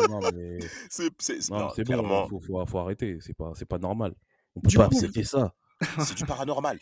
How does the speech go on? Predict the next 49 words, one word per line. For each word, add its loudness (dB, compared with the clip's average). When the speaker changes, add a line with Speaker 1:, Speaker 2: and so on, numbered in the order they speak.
Speaker 2:
On -4
a 4
affaire -2
à 4
du -6
paranormal 4
dans 2
le 0
football 0
dans 2
lequel 2
où -6
tout -4
le -6
monde 0
Speaker 3:
Mais 6
Speaker 2:
veut 10
Speaker 3:
non, 10
Speaker 2:
en 8
Speaker 3:
c'est 4
pas 2
du -4
Speaker 2:
profiter. -12
Speaker 3:
paranormal, 6
c'est -2
juste -2
deux 2
mecs 0
extraordinaires -2
qui, -4
qui, -14
qui, -18
qui -4
jouent -4
ensemble 0
et -4
comme -2
ils -2
vivent -2
tous -6
les 4
deux, 2
ils 4
respectent -4
le -2
football -4
parfaitement. -4
Ils -4
sont, -8